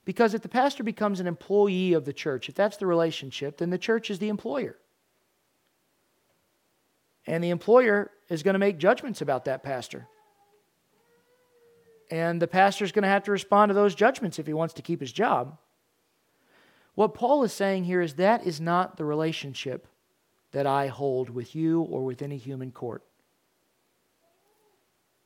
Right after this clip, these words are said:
In fact, I don't even judge myself because the church doesn't make Paul a steward of the mysteries of the gospel of Jesus Christ.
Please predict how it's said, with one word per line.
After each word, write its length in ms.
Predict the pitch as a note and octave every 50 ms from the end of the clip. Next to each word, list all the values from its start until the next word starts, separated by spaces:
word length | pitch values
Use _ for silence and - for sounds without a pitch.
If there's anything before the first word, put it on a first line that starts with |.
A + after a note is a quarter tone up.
| _ _ _ _ _ _ _ _ _ -
In 140 | - D3+ D3+
fact, 420 | - - A3 A3+ F#3+ D3+ - - - -
I 120 | D3 C#3+
don't 320 | C#3 B2+ D3+ D#3 F3 F3+ F3
even 260 | F3 D#3 D#3 C#3+ B2+
judge 300 | B2 D3 D3 C#3+ - -
myself 540 | C#3 C#3 C3 - - D3+ C3+ B2 A#2 - -
because 500 | - G#2+ - - - A3+ F#3+ D#3 C#3+ A#2 - _ _ _ _ _ _
the 120 | - D3
church 520 | - - - B3+ A#3+ G3 E3+ - - - - _ _
doesn't 440 | - E3 E3 E3 D3+ E3 D#3+ E3 - _ _ _ _ _ _ _ _ _ _ _ _ _ _ _ _ _ -
make 460 | D#3 E3 F3+ F3 D3+ - - - - _ _ _ _ _ _ _ _
Paul 560 | - - - E3 D3+ B2 G#2+ A#2+ C3+ - - _ _ _ _ _ _ _ _ _ _ _ _ -
a 120 | C#3+ C#3+
steward 580 | C3+ - - - F3 D#3 C#3 B2+ A#2+ A#2 A2 - _ _ _ _ _ _ _ _ _ _ -
of 160 | C#3+ C3+ B2
the 80 | C3 B2
mysteries 420 | B2+ B2+ A#2+ - - C3+ C3 A#2+
of 80 | B2+ A2+
the 60 | A#2+
gospel 440 | A2 B2 A2+ A2 G#2+ - - - A2
of 80 | G#2+ G2+
Jesus 360 | - A2+ G#2 G2 G#2 G2+ -
Christ. 420 | - - G2 F2 E2+ - - _